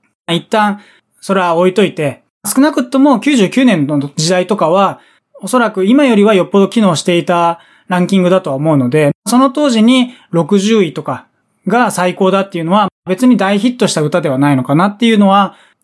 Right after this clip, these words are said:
思いますよね。というのが、九十九年の十一月の夢でしたと。その次にリリースされるアルバムが、九十九年の十二月にリリースされるトロフィーというアルバムですよ。これも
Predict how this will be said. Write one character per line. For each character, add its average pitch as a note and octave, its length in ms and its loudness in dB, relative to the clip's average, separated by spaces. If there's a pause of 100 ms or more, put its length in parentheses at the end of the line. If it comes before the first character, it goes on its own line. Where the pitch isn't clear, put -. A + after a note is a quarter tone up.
(120)
思 E3 240 0
い D3+ 40 2
ま D3 120 2
す C3 120 -6
よ A2+ 60 -4
ね。 E3 260 -2 (840)
と B3 100 0
い B3 80 4
う A3 40 4
の G3+ 120 4
が、 A3 340 0 (400)
九 G3+ 180 0
十 D3+ 200 -6
九 G3+ 180 2
年 D#3+ 180 0
の F#3+ 100 2
十 F3 120 2
一 D#3 160 -2
月 D#3+ 200 0
の A#3+ 120 2
夢 D#3+ 240 0
で C3 100 -6
し - 80 -8
た A2 80 -10
と。 - 100 -20 (440)
そ B3+ 140 0
の C#4+ 120 2
次 C#4+ 240 0
に B3 280 4
リ G3+ 100 4
リ G#3 100 2
ー G3 40 0
ス E3+ 100 -6
さ E3+ 140 -2
れ F3 140 0
る E3 120 0
ア D#3+ 60 0
ル D#3+ 80 -2
バ E3+ 120 0
ム E3+ 160 2
が、 A#3 300 0 (260)
九 A3 200 0
十 E3 140 -2
九 F#3 180 0
年 D#3+ 120 0
の C#3+ 100 4
十 F#3+ 220 2
二 C4+ 120 4
月 B3+ 240 0
に C4+ 300 0
リ E3+ 120 -2
リ F#3 60 2
ー F3+ 40 -2
ス F3+ 120 -6
さ D3+ 140 -2
れ D#3 100 0
る G#3 220 2
ト F3+ 120 0
ロ F3+ 120 0
フ - 80 -16
ィ C#3+ 100 -12
ー B2 40 -18
と C#3 100 -12
い C3+ 80 -10
う C#3 60 -14
ア D3+ 80 -12
ル D#3+ 60 -4
バ D3+ 100 -2
ム C#3+ 100 2
で C3+ 80 2
す C3+ 120 -8
よ。 A#2 140 -8 (420)
こ C4+ 80 -2
れ C#4+ 80 2
も D4 440 2